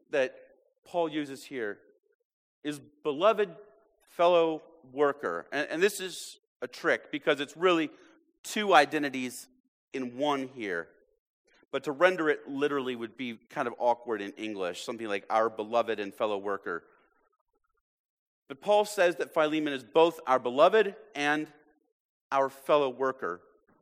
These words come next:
And I'll touch on beloved just briefly, uh,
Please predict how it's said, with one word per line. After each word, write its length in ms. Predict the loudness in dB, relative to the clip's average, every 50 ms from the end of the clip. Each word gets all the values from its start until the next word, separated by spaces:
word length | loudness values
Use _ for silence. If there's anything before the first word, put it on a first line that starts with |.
| _ _ _ _ _ _ _ _ _ _ _ -10
And 140 | -4 -4 -2 -2
I'll 120 | -2 -2 -4
touch 320 | -2 -2 0 0 0 2
on 140 | 0 0 0
beloved 460 | 0 -2 2 4 4 4 4 2 -6
just 300 | -4 -4 -4 -6 -8 -14
briefly, 580 | -8 -6 -4 -4 -4 -6 -8 -10 -8 -8 -8 -10 _ _ _ _ _ _ _ _ _ _ _ _ _ _ _ _ _ _ _ _ _ -6
uh, 180 | -4 -2 -2